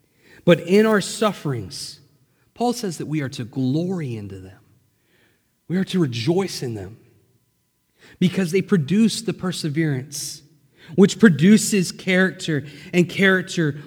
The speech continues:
hope. And it does not put us to shame. We're not put to shame because of it, because of what God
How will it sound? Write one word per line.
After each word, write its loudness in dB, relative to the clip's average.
hope. 0
And 4
it 4
does 2
not -4
put 4
us 2
to -8
shame. -6
We're 2
not -4
put -2
to -6
shame 0
because -2
of -4
it, -6
because -10
of -6
what -14
God -8